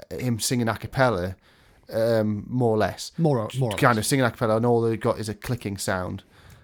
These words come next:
Speaker 1: You
Speaker 2: Yeah.
Speaker 1: know, he's just, well, clicking. It's not a clicking sound, it's the sound of clicking.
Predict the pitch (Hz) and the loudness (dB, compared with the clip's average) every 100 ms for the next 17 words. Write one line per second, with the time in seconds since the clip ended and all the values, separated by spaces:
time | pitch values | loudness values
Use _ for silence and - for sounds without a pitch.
0 | _ - 110 104 110 - - - - 101 | _ -2 0 0 -2 -4 -8 -12 -10 -10
1 | - - 147 - 87 - 147 90 120 92 | -10 -8 -8 -6 -10 -6 -6 -4 -8 -6
2 | 95 127 110 92 98 - - 123 110 92 | 0 2 2 -2 -6 -6 -2 0 -2 -6
3 | - 147 147 80 | -8 -8 -6 -8